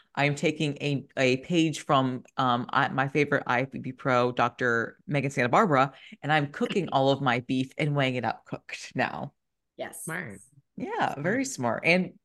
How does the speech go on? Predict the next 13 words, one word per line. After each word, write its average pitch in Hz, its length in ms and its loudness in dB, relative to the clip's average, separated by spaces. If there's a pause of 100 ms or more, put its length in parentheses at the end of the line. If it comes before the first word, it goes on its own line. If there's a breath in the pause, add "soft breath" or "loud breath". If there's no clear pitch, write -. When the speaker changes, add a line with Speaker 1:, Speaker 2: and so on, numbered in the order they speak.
(120)
Speaker 2:
<laughs> 330 400 -6
Speaker 1:
did 160 100 2
it 196 160 4
today. 185 500 2
And 156 120 -4
guess 135 240 -2
what? - 340 -4 (300)
No, 135 440 -2
no 156 420 4
urgency 131 540 0
bathroom. - 520 -2
So 147 180 0
Laura, 151 520 6